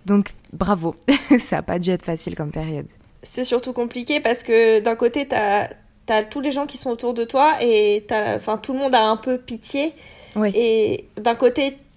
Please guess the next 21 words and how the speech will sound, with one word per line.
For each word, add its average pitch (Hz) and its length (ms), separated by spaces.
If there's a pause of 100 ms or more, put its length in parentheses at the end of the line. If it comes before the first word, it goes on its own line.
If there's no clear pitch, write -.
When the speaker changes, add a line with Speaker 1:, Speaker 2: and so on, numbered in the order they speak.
Speaker 2:
enfin, 226 460 (280)
moi, 262 140
je 285 120
le 269 60
vivais 247 280
pas 294 160
forcément 262 480
bien, 262 180
ça, 262 220
parce 240 160
que 233 100
je 220 80
me 220 100
disais, 233 460 (140)
mais 226 180
en 226 80
fait, 294 260
il 247 40
y 226 60
a 226 40
pire. 226 300